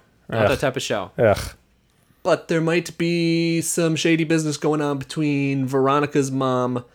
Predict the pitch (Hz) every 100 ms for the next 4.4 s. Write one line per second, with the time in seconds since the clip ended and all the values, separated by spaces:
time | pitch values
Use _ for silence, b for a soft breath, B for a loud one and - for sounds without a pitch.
0 | b b b - 131 127 123 123 127 131
1 | 127 139 139 139 143 143 143 151 147 170
2 | 214 _ - 135 202 247 123 113 113 147
3 | 135 135 135 131 - 151 135 131 127 131
4 | 131 135 147